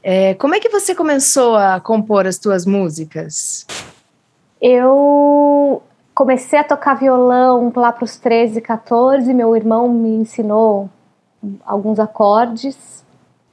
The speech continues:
Speaker 2: Com quinze anos eu fiz a primeira música. É, eu comecei, na verdade, musicando uns sonetos do Fernando Pessoa. E aí depois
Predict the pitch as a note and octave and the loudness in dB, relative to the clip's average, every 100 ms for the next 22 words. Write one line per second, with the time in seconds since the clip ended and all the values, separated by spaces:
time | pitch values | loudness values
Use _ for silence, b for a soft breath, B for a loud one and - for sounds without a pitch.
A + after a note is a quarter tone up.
0 | _ _ - B3+ A#3+ - D4+ D#4+ E4 C#4+ | _ _ -4 -2 -2 -4 0 2 2 2
1 | C#4 C#4 C#4 C#4+ C4 C4+ C4+ A#3+ C4 B3+ | 2 2 0 0 -2 -2 -4 -4 -4 -2
2 | B3+ B3+ B3+ B3 A#3 A3+ - - G#3 G3 | -2 0 0 0 0 -2 -6 -10 -8 -8
3 | G#3 _ _ _ _ _ - G3 G3+ G3 | -10 _ _ _ _ _ -8 -4 -4 -4
4 | F#3+ G3 F#3+ F#3+ F#3+ F#3+ F#3 F#3 F3+ F3+ | -4 -8 -8 -10 -10 -10 -10 -12 -14 -14
5 | F3+ F3 F3 F3+ _ _ - B3 B3 B3 | -14 -14 -18 -20 _ _ -4 0 0 0
6 | C#4 C#4+ B3+ A3 A#3+ B3 B3+ C4 A#3+ C4 | 0 0 -2 0 0 0 2 0 -2 -2
7 | B3+ B3+ D4+ D4 C4+ B3+ B3+ A#3 A#3+ C4 | 0 2 2 0 0 -2 -2 0 0 -2
8 | C#4 - A#3 B3 A#3+ A#3 A3 G#3+ - A#3 | -4 -4 0 2 2 2 0 -2 -4 -2
9 | A3+ A3+ A3+ - - A3 B3 C4 C#4 - | -2 -2 -4 -4 0 2 2 2 -2 -8
10 | _ _ _ _ _ G#3 G3+ G3+ G3+ G#3+ | _ _ _ _ _ -2 0 2 2 0
11 | A3+ - A3 G#3+ A3+ | -2 -2 0 2 0